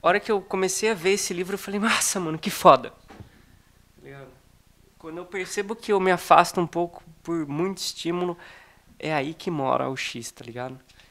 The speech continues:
Porque é muito,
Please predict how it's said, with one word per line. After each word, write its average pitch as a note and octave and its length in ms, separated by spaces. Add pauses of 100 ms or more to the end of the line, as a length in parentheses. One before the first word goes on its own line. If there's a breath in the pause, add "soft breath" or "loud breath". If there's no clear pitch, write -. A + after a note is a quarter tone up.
(300 soft breath)
Porque B2+ 600 (2000 loud breath)
é C#3 320 (160)
muito, C3+ 1300